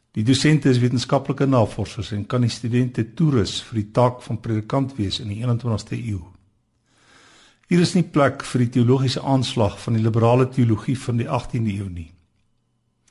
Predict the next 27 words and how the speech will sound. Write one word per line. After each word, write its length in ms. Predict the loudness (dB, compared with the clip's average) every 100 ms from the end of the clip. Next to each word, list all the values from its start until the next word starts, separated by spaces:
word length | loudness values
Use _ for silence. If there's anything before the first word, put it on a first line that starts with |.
| -20 -20 -20 -20 _ _
wat 160 | -4 2
meen 160 | 4 6
dat 160 | 4
ons 240 | 4 4 4
nie 140 | 4
'n 120 | 4 4
God 240 | 0 2
nodig 340 | 2 4 2
het 240 | 0 -4 -4
nie, 180 | -6 -6 _ _ _ _ _ _ _ _ _
of 380 | 2 2 2 -6
dat 160 | -6 -2
Jesus 360 | 0 0 -2
nie 80 | 0
uit 100 | 2
die 120 | 0
dood 220 | 2 2 2
opgestaan 520 | -4 -6 -8 -6 -6
het 160 | -8 -12
nie. 20 | -20 -20 _ _ _ _ _ _ _ _ _ -4
Hier 180 | 2
is 160 | 4 4
voorwaar 540 | 2 2 4 4 4
'n 40 | 2
behoudende 640 | 2 2 0 0 0 -2
teologiese 640 | 0 0 2 0 -2 -4
seminarium. 720 | -6 -6 -4 -4 -4 -6 -10